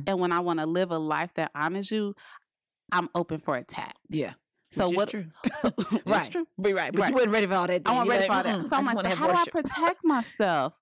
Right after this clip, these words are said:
Speaker 2: Wow.
Speaker 1: Cool. I go back to the church that wasn't feeding me, so I
Speaker 2: Mm.
Speaker 1: can just check the box.
Speaker 2: Like, intentionally you did that?
Speaker 1: Intentionally.
Speaker 2: To say, "I'm trying to,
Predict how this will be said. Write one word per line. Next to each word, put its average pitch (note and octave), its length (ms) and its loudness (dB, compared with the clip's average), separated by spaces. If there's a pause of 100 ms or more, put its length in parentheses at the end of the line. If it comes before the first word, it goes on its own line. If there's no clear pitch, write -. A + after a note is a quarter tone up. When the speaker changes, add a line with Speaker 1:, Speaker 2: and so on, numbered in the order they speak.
Speaker 2:
Wow. C3+ 300 -6
Speaker 1:
Cool. A3+ 520 0
I F#3 100 -4
go F3 120 -4
back D#3+ 220 -8
to B3 100 -6
the C#4 100 -4
church G3+ 280 -4
that G#3 100 -2
wasn't F#3 300 -2
feeding D#3 260 0
me, G#3 220 0 (240)
so A#3+ 60 2
I C#4+ 260 2
Speaker 2:
Mm. - 20 -2
Speaker 1:
can D#3+ 80 -2
just F3+ 160 -8
check - 200 -4
the E4+ 80 -6
box. - 440 -6
Speaker 2:
Like, G#3 220 -2
intentionally G#3 520 2
you F3 80 -2
did D3+ 200 -2
that? A2 200 -10 (140)
Speaker 1:
Intentionally. G4 880 -4 (200)
Speaker 2:
To G#3+ 100 2
say, F#3 280 2
"I'm A#3 240 -2
trying G#3 440 -2
to, F#3+ 180 -2